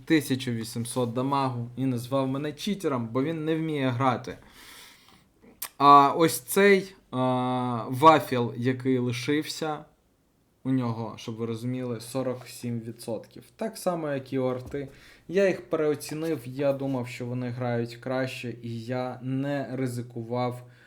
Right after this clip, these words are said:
аж занадто, і потім я про це жалкував ще дуже довгий час. Хоча я розумів, що вафля дає по мені один шот, і я в ангарі в будь-якому випадку.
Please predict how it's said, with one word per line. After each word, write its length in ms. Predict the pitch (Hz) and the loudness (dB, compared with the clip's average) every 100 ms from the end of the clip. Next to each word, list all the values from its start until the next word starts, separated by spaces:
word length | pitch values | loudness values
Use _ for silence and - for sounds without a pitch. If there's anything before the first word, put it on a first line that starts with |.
| - - | -16 -4
аж 260 | 123 120 | -2 -2
занадто, 760 | 113 123 127 131 127 - 123 - - | -4 -4 -2 0 -2 -4 -8 -8 -8
і 60 | |
потім 540 | 120 - 143 135 131 123 | -10 -4 -4 -2 -4 -4
я 80 | 120 | -4
про 200 | 110 113 | -6 -10
це 220 | - 117 | -6 -6
жалкував 520 | 113 107 - 107 104 | -6 -8 -8 -8 -8
ще 140 | - | -10
дуже 300 | 110 120 117 | -8 -6 -6
довгий 340 | 104 104 98 101 | -6 -8 -10 -12
час. 400 | - 90 87 - - - - - - | -10 -12 -12 -18 -20 -20 -20 -20 -18
Хоча 220 | - 196 | -2 4
я 80 | 180 | 6
розумів, 420 | 156 135 170 156 | 6 0 -2 -2
що 200 | - 131 | -2 -4
вафля 440 | 117 123 127 131 120 | -2 -2 0 2 2
дає 240 | 127 131 | 2 2
по 140 | 135 | 0
мені 260 | 147 151 151 | -6 -4 -4
один 280 | 147 151 147 | -4 -4 -4
шот, 360 | - 151 139 - | -2 -2 -4 -6
і 120 | 120 | -4
я 120 | 120 | -2
в 80 | 117 | -2
ангарі 420 | 117 117 123 117 | -4 -2 -2 -2
в 180 | 110 - | -4 -6
будь-якому 600 | 120 117 110 107 104 104 | -6 -6 -8 -8 -8 -8
випадку. 540 | 101 - 90 - - | -10 -10 -10 -12 -18